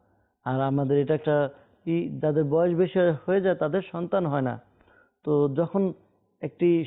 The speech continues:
সন্তানের, একজন ছেলের সুসংবাদ দিলেন, কি ইব্রাহিম আলাইহিস সালামকে বললেন, "আল্লাহ তাআলা আপনাকে, আপনার ঘরে একজন জ্ঞানী সন্তান দান করবেন, আপনার ঘরে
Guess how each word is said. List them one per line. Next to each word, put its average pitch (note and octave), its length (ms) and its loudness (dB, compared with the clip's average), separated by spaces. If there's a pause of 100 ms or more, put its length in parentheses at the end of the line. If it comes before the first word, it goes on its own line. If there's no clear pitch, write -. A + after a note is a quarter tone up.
সন্তানের, D#3+ 540 0 (340)
একজন D3+ 360 -4 (140)
ছেলের G3 280 2 (580)
সুসংবাদ G#3+ 560 0
দিলেন, D#3 320 2 (340)
কি G3+ 220 0
ইব্রাহিম F#3 260 2
আলাইহিস F#3 180 0
সালামকে F3+ 280 -2
বললেন, F3 380 0
"আল্লাহ D#3 300 0
তাআলা F3+ 200 0
আপনাকে, E3 460 -2 (220)
আপনার D#3+ 320 -4
ঘরে D#3+ 200 2
একজন E3+ 480 -2 (960)
জ্ঞানী D#3+ 360 2
সন্তান E3 720 -2
দান A3 260 0
করবেন, F3+ 320 2
আপনার D#3 280 0
ঘরে F3 320 0